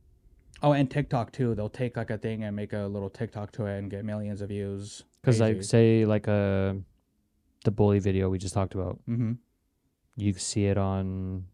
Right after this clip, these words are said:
Speaker 2: YouTube, Facebook, Twitter, whatever, and then you see it on another platform. Say you very first saw it on
Speaker 1: No Jumper.
Speaker 2: Twitter, right?
Speaker 1: Mm.
Speaker 2: Then you go to the Twitter comments and everyone's, you know, saying, like, something. And then, like,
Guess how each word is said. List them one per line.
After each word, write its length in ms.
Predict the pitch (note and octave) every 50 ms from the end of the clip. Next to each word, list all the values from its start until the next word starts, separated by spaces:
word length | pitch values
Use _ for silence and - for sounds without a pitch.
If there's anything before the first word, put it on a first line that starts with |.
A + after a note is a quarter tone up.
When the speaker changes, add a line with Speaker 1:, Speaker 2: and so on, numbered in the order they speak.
| -
Speaker 2:
YouTube, 500 | G#2 G2 G2 F#2 - - G2+ G2 F#2+ F2+
Facebook, 480 | - G2+ F#2+ F#2+ - - - G2 F#2+ -
Twitter, 380 | - - G2+ G2 F#2+ F#2+ F#2+ F#2
whatever, 520 | F#2+ F#2+ G2 F#2 G2 F#2+ F#2 F#2 F2+ - _ _ _ _ _ _ _ _ _ _ _ _ _ _ _ _ _ _ _ _ _ _ _ _ _ _ _ _ _ -
and 160 | A2+ G#2+ G#2
then 240 | G2+ G2 G2 F#2+ F#2+
you 100 | F#2+ F#2+
see 180 | - - A2+
it 60 | G#2
on 120 | G2+ G2 F#2+
another 300 | F#2+ F#2+ F#2+ F#2 F#2 F2+
platform. 520 | - G2 F#2+ F#2 - - F#2+ F#2 F#2 G2
Say 160 | - - A2+
you 160 | A2 G#2 G#2+ G2+
very 280 | G#2 G#2 G#2 G#2 G#2
first 360 | G2+ - A2 G#2 G2 F#2+ -
saw 260 | - G#2+ G2 G2 G2 G2
it 60 | G2
on 340 | F#2+ F#2+ F#2+ F#2+ G2 G2 A#2+
Speaker 1:
No 160 | A#2 A2 G#2
Jumper. 180 | G2+ G#2 G2 A#2+
Speaker 2:
Twitter, 380 | A2+ G2+ G2+ G2 F#2+ F#2 F#2 - _ _ _ _ _ -
right? 320 | G2+ G2 F#2+ G2 G#2 -
Speaker 1:
Mm. 280 | - A#2+ A2 G#2+ A2 A2 - _ _ _
Speaker 2:
Then 120 | A2 G#2 G2+
you 80 | G#2
go 140 | G2+ A2 G#2
to 40 | G#2
the 100 | G2+ G2+
Twitter 260 | - - A#2 A2 G#2
comments 460 | G2 - G#2+ G2+ G2+ G2 G2+ G2+ - G#2
and 80 | G2+
everyone's, 480 | G2 G2 G2 G2 G2 G2 G2 F#2+ - A2
you 100 | G#2 G2
know, 140 | F#2+ F#2+ F2+
saying, 400 | - - - G2+ F#2+ F#2+ F#2+ F#2+
like, 160 | F#2 F#2 -
something. 400 | - G2 F2+ - F#2+ F#2 F#2 F#2+ - _ _ _ _ _ _ _ _ _ _ _ _ _ _ _ - _ _
And 160 | - A2+ G#2 G#2
then, 140 | G2+ G2
like, 160 | G2+ G2 -